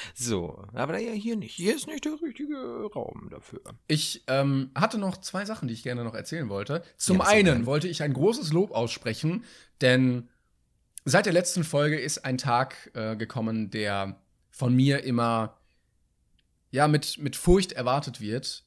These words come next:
Speaker 2: und, ähm, bei dem ich eigentlich möchte, dass er gar nicht passiert, nämlich der erster April. Und
Speaker 1: Mhm.
Speaker 2: ich möchte ein Lob aussprechen. Ich habe in diesem Jahr so wenig Aprilscherze wie noch nie gesehen, weil ich die auch nie lustig finde.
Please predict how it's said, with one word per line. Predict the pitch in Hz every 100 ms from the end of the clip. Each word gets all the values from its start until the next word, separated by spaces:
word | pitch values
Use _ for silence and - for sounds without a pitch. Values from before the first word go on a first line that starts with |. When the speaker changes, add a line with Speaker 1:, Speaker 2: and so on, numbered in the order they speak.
| _
Speaker 2:
und, | 107 110 107 - -
ähm, | 113 104 104 107 - 76 -
bei | 123 117 - 120 - 110 113 117
dem | 120 135
ich | -
eigentlich | 131 131
möchte, | 135 131
dass | 110 113
er | 110
gar | 107
nicht | 113
passiert, | 117 - 113 -
nämlich | 123 120
der | 120
erster | 131 -
April. | 123 - 120 123 185 - - - -
Und | - 135 143 135
Speaker 1:
Mhm. | 110 110 180 _ -
Speaker 2:
ich | -
möchte | 208 226
ein | 180
Lob | 165 -
aussprechen. | 165 160 - 156 156
Ich | 131 160
habe | 170 175
in | 170 139
diesem | 139 143
Jahr | 131 131 135 135 139
so | 127 131
wenig | 151 196 160
Aprilscherze | 135 - 147 - 139 139 131
wie | 131
noch | 127
nie | 127 131
gesehen, | 123 113 117 117
weil | 110
ich | 113
die | - 113 -
auch | 107 127
nie | 170
lustig | 226 190 190 135 -
finde. | 107 107 117